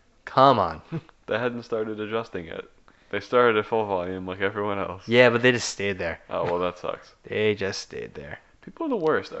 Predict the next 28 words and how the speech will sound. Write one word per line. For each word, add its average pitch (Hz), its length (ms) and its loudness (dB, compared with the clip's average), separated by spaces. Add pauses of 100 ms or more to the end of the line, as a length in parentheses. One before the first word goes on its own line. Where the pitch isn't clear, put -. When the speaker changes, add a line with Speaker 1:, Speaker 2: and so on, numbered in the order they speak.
(220)
Speaker 2:
Everybody 143 440 2
out 95 160 4
there, 80 200 -4
if 98 100 -6
you're 196 120 0
listening 107 360 -2
to 87 60 -8
this, - 260 -8 (220)
when - 100 -10
you 117 80 -6
go 143 100 6
to 185 60 2
the 180 60 0
movie 160 240 -2
theater, 175 280 -2
don't 139 200 -2
talk 151 200 -4
during 123 180 -4
the 120 60 -6
movie. 107 340 -8
Speaker 1:
No, 214 340 8
Speaker 2:
Just, - 0 -
just - 160 -10
don't 175 120 -2
Speaker 1:
just 175 120 0
Speaker 2:
do 180 60 4
Speaker 1:
don't. 247 260 8
Speaker 2:
it. - 80 -16